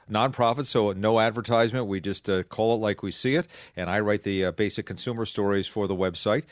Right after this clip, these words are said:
I also run my own website, consumer man dot com, which, uh, basically posts what I do for, uh, Consumer Man. I have a weekly website, uh, excuse me, a weekly newsletter, which if you sign up for, uh, you'll get, uh, what I do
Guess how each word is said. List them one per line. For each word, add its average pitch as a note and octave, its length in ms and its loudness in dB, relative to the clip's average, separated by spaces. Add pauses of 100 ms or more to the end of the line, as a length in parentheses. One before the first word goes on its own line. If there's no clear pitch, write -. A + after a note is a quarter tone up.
(200)
I F2 80 -4
also F#2+ 280 0
run G2 140 0
my F2+ 120 -2
own G2 180 -2
website, F#2+ 440 -2
consumer F#2 420 -6
man F2 220 -4
dot E2 180 -2
com, F#2+ 220 -4
which, F2 240 -6
uh, F2 80 -2
basically F2+ 480 -6
posts - 380 -6 (240)
what F#2+ 160 0
I F2+ 100 2
do F#2 240 -4
for, F2+ 400 -2
uh, E2+ 140 -2
Consumer F2+ 420 -8
Man. D#2+ 240 -6 (380)
I - 40 -2
have F#2 80 0
a F#2 60 0
weekly G#2+ 300 0
website, G#2+ 520 2 (160)
uh, G2 140 2
excuse G#2 300 -2
me, G2 60 0
a F2 60 2
weekly G2+ 360 0
newsletter, B2 560 4 (240)
which G#2 160 -2
if F#2 100 -8
you F#2+ 60 -2
sign G#2 320 -2
up F#2+ 100 -4
for, G#2+ 400 2
uh, G2+ 60 4
you'll F#2+ 180 0
get, F#2+ 300 -4
uh, F#2+ 120 4
what F#2 160 2
I F#2 120 2
do G#2 320 -2